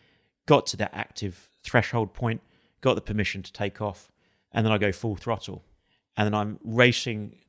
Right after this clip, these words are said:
down the runway. As f-, that's as fast as a, a light aircraft will allow you to go.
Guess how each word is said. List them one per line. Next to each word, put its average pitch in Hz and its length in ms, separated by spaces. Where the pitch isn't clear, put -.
down 98 400
the 98 100
runway. 98 360
As 95 100
f-, - 220
that's - 220
as 101 100
fast 104 420
as 92 100
a, 101 140
a 98 80
light 101 240
aircraft 98 440
will 98 80
allow 98 200
you 98 200
to - 160
go. 110 240